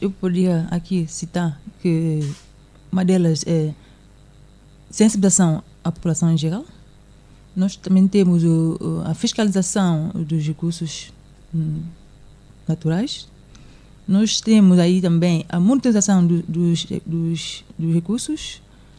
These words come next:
para conhecer o estado onde que está os nossos recursos. Essas atividades, também nós não deveríamos esquecer do, do atividade de plantio de árvores, que é uma questão de restauração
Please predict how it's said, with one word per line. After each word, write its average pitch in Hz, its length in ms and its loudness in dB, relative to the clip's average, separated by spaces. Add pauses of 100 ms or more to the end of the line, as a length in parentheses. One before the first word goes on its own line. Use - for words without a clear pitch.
(280)
para 175 160 -2
conhecer 170 380 2
o 185 40 6
estado 170 520 -2
onde 165 180 0
que 165 80 -6
está 170 460 -4
os 165 120 -4
nossos 165 220 -4
recursos. 233 600 -10 (1500)
Essas 262 180 0
atividades, 208 840 -2 (120)
também 220 160 6
nós 247 220 6
não 202 260 4
deveríamos 185 420 2
esquecer 175 440 -2
do, 165 400 -2 (460)
do 165 360 -6
atividade 175 360 -4
de 175 60 -2
plantio 185 380 4
de 175 160 2
árvores, 247 460 0
que - 140 -4
é 185 40 4
uma 185 120 4
questão 185 260 -4
de 175 60 0
restauração 165 640 -4